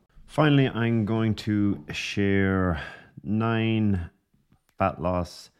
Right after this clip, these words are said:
tips that could possibly help you to lose weight faster or even help you to lose more. Number one, eat a high protein breakfast. So eating a high protein breakfast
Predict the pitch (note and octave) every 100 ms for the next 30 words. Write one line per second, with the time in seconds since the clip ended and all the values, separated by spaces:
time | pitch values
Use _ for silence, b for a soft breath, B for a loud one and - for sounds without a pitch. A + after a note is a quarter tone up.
0 | b b b b - D3 D3 - G2 -
1 | - A#2+ A2 - - G#2 - F#2+ F#2+ D#2+
2 | - - G2+ F#2+ - b b b b b
3 | F#2+ F#2 - - F#2 F2+ - F2 F2+ F#2
4 | F2+ D#2+ - F2+ E2+ D#2 _ - D3 C#3+
5 | D3 C#3+ C#3 B B B B - F2+ F#2
6 | F2+ F2 F#2 E2+ F2+ - - F2+ F2 E2+
7 | D#2+ - E2 F2 F2+ F2 D2+ - F2 F#2+
8 | G2+ E2 C#2+ b b b b A2+ A#2 B2
9 | D3 D3+ D3 C#3 - _ - B2 A#2+ -
10 | - _ _ - F#2+ E2+ - G2 G2 G2
11 | - - F#2+ F2+ E2+ E2+ E2 E2 _ C#2
12 | - F#2 F#2+ - D2 - b b b b
13 | b b - - F2 E2+ - G#2+ G#2 G2
14 | E2 D#2 - F#2+ F#2 - F2+ D#2+ D#2 B2+
15 | E3 D#3+ D3 C#3 -